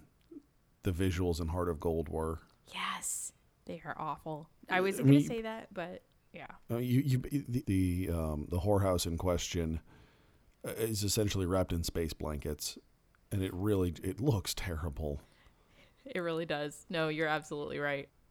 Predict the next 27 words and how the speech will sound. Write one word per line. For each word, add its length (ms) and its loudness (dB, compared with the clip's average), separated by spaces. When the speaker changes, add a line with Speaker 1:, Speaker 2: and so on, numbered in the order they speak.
Speaker 2:
But 160 6
the 80 -2
writing 400 4
is 100 -4
solid. 460 -8
I 40 6
mean, 160 4
actually, 720 2
I 180 8
thought 300 2
that 120 -2
Malcolm 440 0
Reynolds 440 0
had 280 -2
more 200 2
chemistry 840 -4
with, 500 2
um, 460 0
what's 200 -6
the 40 -6
name 180 -2
of 140 -4
the 300 -2
madam? 440 -4
Oh, 60 -6
I've 100 -8
forgotten. 460 -10